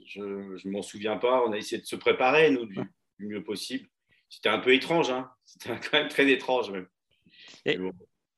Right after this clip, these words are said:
Speaker 2: tu, tu parlais de l'ambiance du Vélodrome. C'était quoi les... Alors, t-, t'as pas fait les minots et puis c'était un peu particulier. Mais c'est les Marseille P S G ou P S G Marseille qui était le plus chaud en termes d'ambiance ?
Speaker 1: Alors, pour, pour le coup, le deuxième que je joue à domicile au Parc,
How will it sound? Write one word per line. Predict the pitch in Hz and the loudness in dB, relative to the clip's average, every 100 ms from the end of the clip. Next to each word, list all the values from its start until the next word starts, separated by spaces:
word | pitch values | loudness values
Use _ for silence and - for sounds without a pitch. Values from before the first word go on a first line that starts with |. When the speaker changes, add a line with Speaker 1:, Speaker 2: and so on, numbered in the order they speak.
| _ | _
Speaker 2:
tu, | - 151 | -12 -10
tu | - | -8
parlais | 156 190 185 | 4 6 8
de | |
l'ambiance | 175 185 165 | 6 4 4
du | 139 | 4
Vélodrome. | 143 143 170 | 2 4 0
C'était | 151 - | 0 -4
quoi | 185 233 | 2 4
les... | 196 147 | 4 0
Alors, | 131 123 127 - | 2 2 2 -8
t-, | - 143 - - | -14 -14 -14 -6
t'as | |
pas | 123 131 | -2 4
fait | 143 | 6
les | 139 | 6
minots | 143 160 | 6 4
et | 147 | 4
puis | 123 | 0
c'était | - - | -10 -4
un | 123 | -4
peu | 110 | -2
particulier. | 110 - 147 160 - - _ | -4 -2 -2 -2 -6 -20 _
Mais | 120 | -6
c'est | - 160 | 0 2
les | 247 151 147 143 139 139 | 2 2 4 4 2 0
Marseille | 135 151 185 | 2 4 4
P | 180 185 | 4 4
S | 180 | 4
G | 226 | 2
ou | |
P | 202 165 | 0 0
S | 143 | 0
G | 156 | 0
Marseille | 139 - 147 | -2 0 -4
qui | 135 | -2
était | 127 | -8
le | |
plus | 117 - 120 | -8 -10 -6
chaud | - 147 127 | -2 0 0
en | 107 | -2
termes | 110 107 | -4 -4
d'ambiance ? | 107 104 104 - _ _ _ _ _ - | -4 -4 -8 -14 _ _ _ _ _ -2
Speaker 1:
Alors, | 127 127 | 0 0
pour, | 127 139 - - | -2 -4 -8 -4
pour | 120 | 4
le | 131 139 | 4 4
coup, | - 196 | 2 0
le | 139 | 2
deuxième | 151 143 175 170 | 2 4 4 4
que | 156 | 0
je | 135 147 | 0 0
joue | 143 | 4
à | 151 | 4
domicile | 139 143 139 - 156 | 4 2 0 -2 0
au | 135 | 0
Parc, | 170 123 - | 2 0 -2